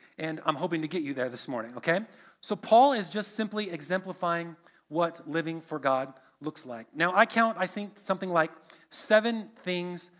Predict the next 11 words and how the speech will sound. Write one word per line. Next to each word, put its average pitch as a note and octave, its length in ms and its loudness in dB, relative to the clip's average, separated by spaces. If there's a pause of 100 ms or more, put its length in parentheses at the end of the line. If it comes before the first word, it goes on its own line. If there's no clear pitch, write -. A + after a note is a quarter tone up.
(200)
that D#3 180 -8
Paul G3+ 360 6
has E3+ 280 -6 (320)
received E3+ 380 -4
some F#3 160 -4
kind F#3 180 -2
of, D#3 80 -6
like, C#3 200 0 (480)
blessing D#3+ 600 -4
or D3+ 120 -8
provision C#3 760 -8